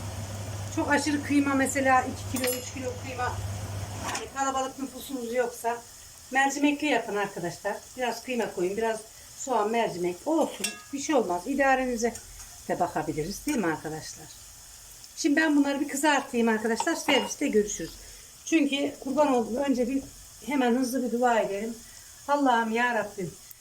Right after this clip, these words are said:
vatanımızı, milletimizi koru ya Rabbim. Çoluğu, çocuğu, kurdu, kuşu, herkese sağlık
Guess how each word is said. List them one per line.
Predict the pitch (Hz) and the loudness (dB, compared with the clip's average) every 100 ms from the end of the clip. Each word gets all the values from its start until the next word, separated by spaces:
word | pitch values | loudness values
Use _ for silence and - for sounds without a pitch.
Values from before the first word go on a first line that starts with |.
| - - | -10 0
vatanımızı, | 294 254 262 247 233 226 220 214 202 | 0 2 0 0 -2 -2 -4 -2 -2
milletimizi | 226 233 220 233 208 208 - | -2 0 -2 -4 -6 -6 -6
koru | 208 185 | -4 -2
ya | 180 220 208 | 0 0 0
Rabbim. | 190 - 180 180 | -4 -6 -10 -6
Çoluğu, | 226 226 202 202 | -4 -2 -4 -6
çocuğu, | 208 202 185 - | -8 -8 -10 -12
kurdu, | 202 196 - | -12 -12 -14
kuşu, | - 247 | -8 -6
herkese | 277 226 - | -6 -10 -12
sağlık | - 202 185 | -6 -6 -6